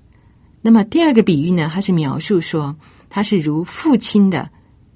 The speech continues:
劝勉、安慰。我们可以看见，他不论在行为上的榜样，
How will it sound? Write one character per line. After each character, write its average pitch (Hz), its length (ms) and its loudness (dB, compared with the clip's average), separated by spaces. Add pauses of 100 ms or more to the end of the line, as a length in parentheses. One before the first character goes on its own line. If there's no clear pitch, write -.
劝 247 320 0
勉、 151 220 -2 (360)
安 196 300 0
慰。 196 180 -4 (920)
我 - 80 -4
们 190 100 2
可 220 140 -2
以 247 80 2
看 208 240 0
见， 175 260 -2 (300)
他 226 160 -4
不 202 120 0
论 226 200 4
在 185 320 -6 (220)
行 185 360 -2
为 202 160 2
上 175 220 -2
的 156 80 -4
榜 - 280 -10
样， 160 220 -6